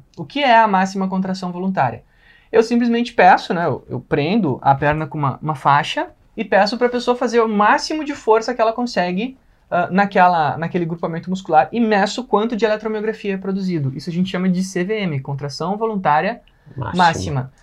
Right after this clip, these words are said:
Speaker 1: Porque aí eu consigo ver o quanto a pessoa re-, recruta em relação à capacidade máxima dela. E aí
Speaker 2: Uhum.
Speaker 1: eu tenho uma medida de intensidade de recrutamento.
Speaker 2: Certo.
Speaker 1: Ou seja, será que ele está recrutando muito aquele músculo ou será que ele está recrutando pouco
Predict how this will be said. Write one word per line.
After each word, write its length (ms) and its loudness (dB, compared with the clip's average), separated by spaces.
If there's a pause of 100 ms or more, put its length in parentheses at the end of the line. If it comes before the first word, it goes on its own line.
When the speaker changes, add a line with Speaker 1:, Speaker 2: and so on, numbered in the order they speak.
(180)
Speaker 1:
Porque 220 0
aí 180 4
eu 120 0
consigo 380 -2
ver 500 -2
o 100 -2
quanto 320 2
a 40 -4
pessoa 380 2
re-, 180 2
recruta 680 -2 (240)
em 140 2
relação 440 4
à 60 4
capacidade 560 2
máxima 420 -2
dela. 440 -2
E 80 2
aí 120 4
Speaker 2:
Uhum. 60 4
Speaker 1:
eu 80 2
tenho 200 2
uma 100 2
medida 340 -2
de 160 -2
intensidade 880 0
de 80 -2
recrutamento. 640 -4 (180)
Speaker 2:
Certo. 160 -4
Speaker 1:
Ou 40 0
seja, 220 0
será 200 0
que 60 -2
ele 60 0
está 140 0
recrutando 440 2
muito 400 4
aquele 220 -2
músculo 500 -6 (420)
ou 120 -2
será 240 -2
que 60 -6
ele 60 -2
está 160 -2
recrutando 540 -2 (500)
pouco 540 2